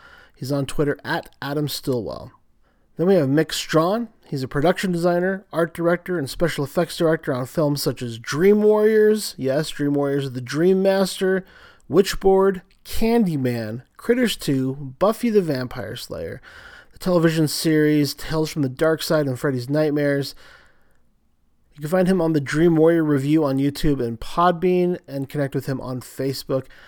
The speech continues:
And lastly, we had a pinch hitter because we did have a couple of people drop out and some last minute replacements help us out. The intention was to have all new people each year, but I think we had about five people who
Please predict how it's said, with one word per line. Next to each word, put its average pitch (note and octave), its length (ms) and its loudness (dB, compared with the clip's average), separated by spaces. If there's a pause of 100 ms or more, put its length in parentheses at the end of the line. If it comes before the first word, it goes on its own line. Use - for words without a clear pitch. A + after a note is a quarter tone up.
(300)
And C3 160 -2
lastly, D#3 500 2
we D3 120 2
had C#3 120 2
a B2 60 -2
pinch - 340 2
hitter D3+ 240 4
because C3 480 -4 (300)
we C#3 160 -6
did D#3+ 160 2
have C#3+ 120 2
a C#3 40 -6
couple D3 240 -8
of B2+ 60 -6
people C#3 220 -4
drop C3 360 -6
out G#3+ 280 2 (400)
and C3 140 -8
some C3+ 160 -2
last D3 240 -2
minute C#3+ 140 0
replacements C#3 880 -2 (100)
help F3+ 340 -4
us D3+ 160 -2
out. B2 280 0
The D3 100 0
intention D3+ 460 0
was C3+ 160 2
to - 80 -4
have C3 180 0
all D3 240 2
new C#3+ 140 4
people C#3 440 -2
each B2+ 220 -6
year, B2+ 320 -2
but A2+ 480 -8 (420)
I - 40 -18
think C#3+ 120 -10
we C#3+ 100 4
had C#3 80 6
about - 180 -4
five C3+ 400 2
people C#3 500 0
who B2 400 2